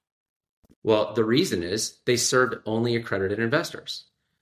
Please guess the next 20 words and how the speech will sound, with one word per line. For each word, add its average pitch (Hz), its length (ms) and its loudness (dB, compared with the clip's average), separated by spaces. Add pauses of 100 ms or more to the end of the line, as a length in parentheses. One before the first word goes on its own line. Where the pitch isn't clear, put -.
(220)
it, 113 240 0
your 107 220 -2
minimum 131 440 2
investment 117 400 -2
at 117 80 -12
Pure 90 180 -4
Street 110 240 -6
was 110 120 -8
a 98 80 -6
thousand 92 500 -4
dollars. - 600 -10 (640)
So 143 180 2
how 165 240 -2
diversified 123 680 -2
was 104 120 -6
your 101 100 -4
portfolio? 110 760 -2
Not 107 360 0
very, 135 400 -4 (540)
right? 107 200 2